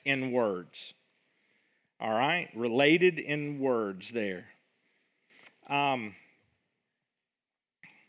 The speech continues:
I feel liked for who I am, flaws and all. If you don't feel that that has been communicated to you,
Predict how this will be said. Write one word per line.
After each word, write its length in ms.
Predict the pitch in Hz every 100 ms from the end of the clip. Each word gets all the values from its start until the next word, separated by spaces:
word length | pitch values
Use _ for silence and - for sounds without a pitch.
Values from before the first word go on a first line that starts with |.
| - -
I 140 | - 170
feel 300 | - 170 139
liked 600 | 139 175 202 - - - _ _ _ _ _ _ _ _
for 120 | 160
who 220 | 151 175
I 140 | 156 151
am, 360 | 120 110 87 87 - _ _ _ _ _ _ _ _ _ _ _
flaws 580 | - 143 156 151 151 131 - -
and 140 | 127
all. 280 | 110 90 82 _ _ _ _ _ - - -
If 240 | 151 151 131
you 240 | 185 311
don't 360 | 302 240 220 -
feel 480 | - 214 202 202 190
that 240 | 151 131 117
that 200 | 190 185
has 320 | 165 190 143
been 220 | 180 180
communicated 1120 | - 165 147 147 196 185 - 170 143 131 113 -
to 120 | 131
you, 480 | 110 113 98 87